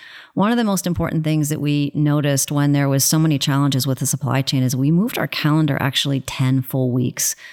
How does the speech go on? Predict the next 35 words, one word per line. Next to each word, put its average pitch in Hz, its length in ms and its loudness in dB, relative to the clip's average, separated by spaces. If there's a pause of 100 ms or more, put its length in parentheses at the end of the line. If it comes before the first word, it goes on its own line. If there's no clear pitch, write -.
(220)
which 160 200 0
is 147 180 0
quite - 300 -4
significant 156 760 0
when 151 200 4
you're 147 260 2
a, 143 120 -2
a 139 80 -2
vertical 143 380 -2
operation. 139 720 -2 (400)
But 160 260 0
we, 175 380 -2
we 175 120 2
knew 196 240 2
that 196 120 0
we 180 220 0
wanted 220 260 -2
to 208 60 -2
have 214 180 -4
control 220 360 -2
of 220 80 -4
our 220 120 0
flow 214 240 -2
of 208 100 -2
inventory. 220 640 0
We 170 140 2
didn't 180 200 2
want 175 180 0
someone 165 320 2
else 160 300 0
to - 220 -4
be 165 260 0
dependent 160 540 0
on 208 180 0
that. 220 260 -4